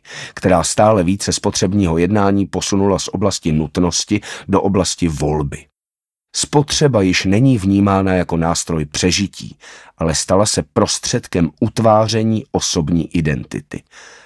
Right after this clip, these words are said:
S vydatnou podporou reklamy a marketingových expertů, kteří motor konzumní společnosti v poválečné éře pomáhali roztáčet.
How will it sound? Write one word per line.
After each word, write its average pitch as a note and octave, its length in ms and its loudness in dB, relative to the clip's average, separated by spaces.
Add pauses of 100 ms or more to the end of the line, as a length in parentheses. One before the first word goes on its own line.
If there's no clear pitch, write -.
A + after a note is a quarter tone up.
S - 100 -6
vydatnou F2+ 440 2
podporou D#2+ 420 -2
reklamy D#2+ 520 0
a D#2 100 -4
marketingových D#2 800 -4
expertů, D2 600 -6 (260)
kteří E2+ 320 -2
motor F#2 500 2
konzumní E2 520 0
společnosti E2+ 640 -2
v - 80 -10
poválečné D#2+ 680 0
éře E2+ 360 -2
pomáhali D2+ 500 -2
roztáčet. - 640 -10